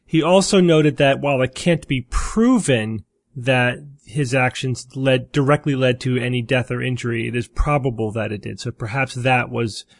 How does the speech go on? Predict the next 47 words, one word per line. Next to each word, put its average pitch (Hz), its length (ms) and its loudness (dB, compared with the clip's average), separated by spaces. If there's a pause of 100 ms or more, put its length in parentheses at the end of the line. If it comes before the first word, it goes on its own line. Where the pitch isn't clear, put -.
(140)
the 127 80 -2
reason 131 260 4
that 113 120 -2
they, 113 180 -6
that 127 80 -2
they 127 80 0
weren't 127 240 -2
able 135 180 -2
to 123 80 -4
legally 123 420 0
prove 123 400 0
that 113 120 -4
he 113 80 -4
directly 117 400 -6
caused 120 420 -4
any 110 160 -8
deaths. 110 440 -12 (200)
And 165 160 4
also 196 380 6
it 156 80 2
should 143 100 -6
be 147 80 0
noted 143 300 2
that 120 100 0
he's 123 140 0
only 151 180 -2
gonna 135 180 -2
spend 123 300 -4
five 139 440 0
of 120 120 -6
those 120 200 -4
ten 123 260 -6
years 117 260 -4
in 113 100 -6
custody 117 540 -6
and 110 100 -6
then 110 120 -6
five 117 440 -4
on 110 200 -6
parole, 110 680 -4 (420)
unless, 120 240 -4
of 107 120 -6
course, 107 180 -6
he 113 60 -8
violates 107 420 -6
his 110 120 -12
parole. 110 440 -10